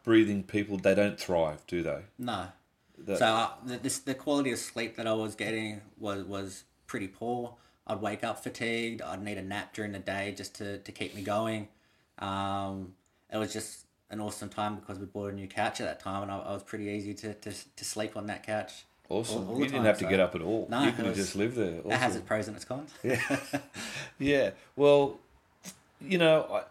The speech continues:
Speaker 1: I, I think that we've touched on a few things there that are really interesting, and that is that we talk about a biomechanical chain,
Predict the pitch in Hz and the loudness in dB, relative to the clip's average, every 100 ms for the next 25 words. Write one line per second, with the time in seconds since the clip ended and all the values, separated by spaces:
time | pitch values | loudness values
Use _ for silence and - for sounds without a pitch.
0 | _ 143 147 - - - - 147 127 - | _ 0 0 -2 -2 -2 6 8 6 2
1 | - _ _ _ _ _ - 135 123 - | -8 _ _ _ _ _ -2 -2 0 0
2 | - - - 131 113 - 117 139 - 135 | 0 0 0 2 0 0 0 0 -2 -6
3 | 104 80 85 110 127 76 - 135 - 120 | -6 -8 0 2 4 2 -4 -10 -2 2
4 | 110 101 104 101 92 92 90 - 92 95 | 4 4 2 2 0 -2 -8 -2 0 0
5 | 101 113 120 110 98 - 98 95 - - | 4 4 6 4 2 4 6 6 2 -18
6 | - - _ _ _ - - _ - 110 | -20 -20 _ _ _ -20 -20 _ -4 2
7 | 147 160 143 117 110 107 98 78 113 123 | 6 6 6 4 4 4 0 0 6 6
8 | 131 123 123 120 120 139 - 120 101 90 | 6 0 2 2 2 -4 -2 0 2 0
9 | 90 | -4